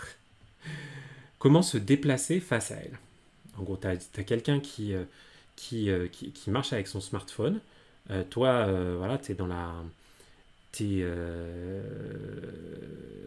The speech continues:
ah oui, non, pardon. Les personnes qui savent, qui regardent leur smartphone ne savent pas, n'ont pas conscience de leur, euh, de leurs, euh, alentours. Et donc, euh, comme elles ne savent pas,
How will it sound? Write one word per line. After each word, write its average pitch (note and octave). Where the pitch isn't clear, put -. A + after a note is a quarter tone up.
ah A2
oui, A#2
non, F#2+
pardon. F#2
Les A#2+
personnes C#3+
qui -
savent, G#2+
qui A2
regardent G2
leur F2+
smartphone D#3+
ne A#2+
savent -
pas, F#3
n'ont G#2+
pas C3
conscience B2
de G#2+
leur, F#2
euh, E2+
de G2
leurs, F2+
euh, E2+
alentours. C3+
Et G#2
donc, D#3+
euh, F#2
comme F3
elles E3
ne D3+
savent C#3+
pas, C3+